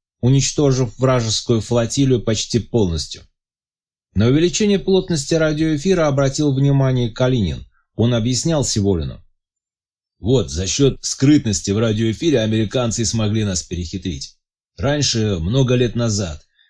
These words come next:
когда связь в войсках была только через радиостанции, любые движения армии моментально обнаруживались, даже за тысячи километров. К тому же она обычно и не кодировалась, теперь другое дело.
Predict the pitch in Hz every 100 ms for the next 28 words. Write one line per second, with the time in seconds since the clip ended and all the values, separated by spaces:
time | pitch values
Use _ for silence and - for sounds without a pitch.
0 | _ _ _ 92 110 127 139 147 135 131
1 | 135 - 156 143 113 147 143 143 143 135
2 | 139 127 101 - - 131 127 135 131 135
3 | - 196 156 - 71 - _ _ - 104
4 | 156 196 131 135 127 151 143 139 131 110
5 | 113 135 135 160 135 110 104 117 156 202
6 | 143 92 73 - - _ _ - 90 120
7 | 98 101 123 - 139 104 95 82 95 107
8 | 104 87 69 64 _ _ _ _ _ _
9 | _ _ _ 110 - 135 135 139 113 110
10 | - - - 104 131 107 135 - 117 110
11 | 101 110 98 156 135 110 95 - _ _
12 | - 95 95 104 143 110 107 120 143 110
13 | 110 139 98 73